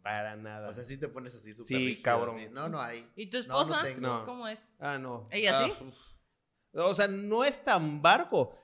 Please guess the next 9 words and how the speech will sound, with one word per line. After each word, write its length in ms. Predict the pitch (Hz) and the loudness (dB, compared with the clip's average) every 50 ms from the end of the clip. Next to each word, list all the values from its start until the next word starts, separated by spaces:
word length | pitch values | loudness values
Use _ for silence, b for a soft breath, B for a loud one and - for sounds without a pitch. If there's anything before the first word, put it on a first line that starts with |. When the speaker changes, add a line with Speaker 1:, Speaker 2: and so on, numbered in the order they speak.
| B B | B B
Speaker 1:
pero, 160 | - 143 147 | 0 0 0
por 120 | 135 143 143 | 0 -2 -4
ejemplo, 520 | 160 156 151 147 127 120 104 - - _ _ _ _ | -4 -4 -4 -4 -4 -4 -4 -6 -12 _ _ _ _
cuando 280 | - 143 147 143 139 139 | 2 2 2 2 0 -4
nacieron 360 | 139 135 135 165 175 196 202 | -4 -4 -4 -2 -2 -2 2
las 120 | 175 147 135 | 2 2 2
dos 120 | 160 160 160 | 2 0 0
niñas, 240 | 185 226 190 151 | 0 0 0 0
dicen, 400 | 160 160 156 160 139 120 107 101 | -2 -4 -2 -2 -4 -4 -4 -4